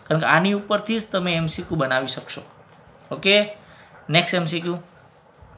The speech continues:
વીજભારિત કણ ચુંબકીય ક્ષેત્રની દિશાને લંબ દિશામાં ગતિ કરે છે. ચુંબકીય ક્ષેત્રની દિશાને લંબ દિશામાં ગતિ કરે આ રીતે. ધારો કે ચુંબકીય ક્ષેત્ર આ રીતે હોય તો આ રીતે ગતિ કરે,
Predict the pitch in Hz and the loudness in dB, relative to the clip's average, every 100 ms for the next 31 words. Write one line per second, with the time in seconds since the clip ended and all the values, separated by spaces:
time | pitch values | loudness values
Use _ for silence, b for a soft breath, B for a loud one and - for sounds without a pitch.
0 | - - - 156 165 170 185 202 214 - | -20 -18 -10 2 2 6 6 6 4 4
1 | 208 165 160 175 185 202 208 220 220 - | 4 4 0 -6 -2 -2 0 0 0 -2
2 | 185 180 170 175 170 185 214 190 160 151 | -2 -2 -2 -2 -2 0 4 6 6 2
3 | 156 B B - 151 160 247 240 214 190 | 0 B B -6 6 8 8 6 2 2
4 | 175 175 147 131 143 139 135 135 131 - | 2 2 0 -2 -2 -2 -2 -2 -8 -10
5 | - - - - - - - - - B | -18 -20 -20 -20 -20 -20 -20 -20 -20 B
6 | B B B B B - - 156 156 185 | B B B B B -20 -4 2 4 2
7 | 190 214 202 - 170 165 156 160 156 156 | 2 0 0 -2 -4 -2 0 0 0 0
8 | 185 180 151 143 143 190 190 160 151 147 | 0 0 0 2 4 4 4 2 2 0
9 | 147 143 123 135 143 139 117 113 - - | 2 0 -2 -4 -2 2 2 0 -6 -16
10 | - - - - - - - 131 156 147 | -20 -20 -20 -20 -20 -20 2 2 2 -2
11 | 160 165 165 156 156 175 190 160 135 131 | -2 0 -2 -4 6 8 8 4 -4 -6
12 | 131 147 190 196 185 190 190 190 | 0 2 2 0 -6 -8 -8 -8